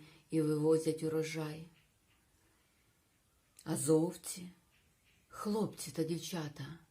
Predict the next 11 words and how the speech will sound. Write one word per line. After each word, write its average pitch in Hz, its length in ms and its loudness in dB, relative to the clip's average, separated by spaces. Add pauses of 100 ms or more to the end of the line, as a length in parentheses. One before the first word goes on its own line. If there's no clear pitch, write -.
(520)
які 160 220 -2
стояли 185 540 -2
до 160 120 0
кінця, 175 680 -2 (680)
скалічені 165 1040 -2 (800)
і 165 100 0
зморені, 165 840 2 (800)
це 165 520 0
велич 156 880 -2 (1040)
справжнього 147 880 -8
бійця. 147 680 -6